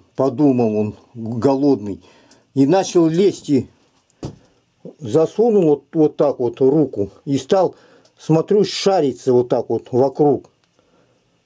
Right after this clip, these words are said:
А я стою тихо, ну, метра,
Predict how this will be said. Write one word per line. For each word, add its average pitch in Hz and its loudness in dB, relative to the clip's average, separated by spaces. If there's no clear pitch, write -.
А 131 0
я 175 2
стою 190 0
тихо, 190 0
ну, 151 2
метра, 190 2